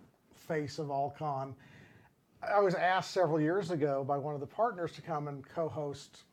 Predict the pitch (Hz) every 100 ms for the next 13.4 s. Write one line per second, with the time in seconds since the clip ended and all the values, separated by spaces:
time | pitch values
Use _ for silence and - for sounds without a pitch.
0 | _ - 151 139 139 139 - 196 180 131
1 | 120 113 110 110 101 - _ _ _ _
2 | _ _ _ 170 180 170 170 208 - -
3 | 185 160 151 - _ _ _ - 196 202
4 | 165 175 160 156 135 160 - 127 113 98
5 | 78 - - _ _ _ _ _ _ _
6 | _ _ _ 123 127 - 139 120 98 170
7 | 202 - 160 151 160 165 196 - 175 165
8 | - 180 170 190 190 175 147 147 143 -
9 | 147 135 131 135 147 170 - - - -
10 | - 214 208 208 175 180 165 156 - 165
11 | 165 170 160 156 151 160 151 147 160 151
12 | 156 151 156 151 139 147 151 151 147 151
13 | 147 156 151